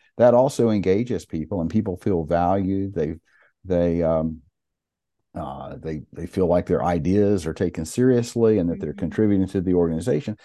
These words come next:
Speaker 1: And again, that's something that's universal across every generation in the workplace. They all wanna, all wanna do that. Not maybe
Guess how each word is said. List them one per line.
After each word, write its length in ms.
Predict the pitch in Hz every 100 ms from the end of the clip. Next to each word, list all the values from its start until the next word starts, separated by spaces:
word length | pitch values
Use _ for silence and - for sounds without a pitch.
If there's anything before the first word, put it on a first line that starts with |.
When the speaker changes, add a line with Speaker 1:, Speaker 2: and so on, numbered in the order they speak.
| -
Speaker 1:
And 100 | 135 139
again, 420 | 123 151 123 90 _ -
that's 140 | 127
something 340 | - 120 104
that's 200 | 95 82
universal 640 | 101 135 104 76 71 73 - _ _
across 380 | - 98 92 -
every 280 | 123 120 95
generation 720 | 90 87 82 87 95 - 85
in 100 | 80
the 60 | 73
workplace. 520 | 95 - - 71 -
They 160 | 90 -
all 380 | - 107 104
wanna, 260 | 80 73 67 -
all 480 | - 85 - 95 110
wanna 180 | 92 69
do 160 | 62 52
that. 160 | 53 53 _ -
Not 220 | 110 117
maybe 360 | 127 120 107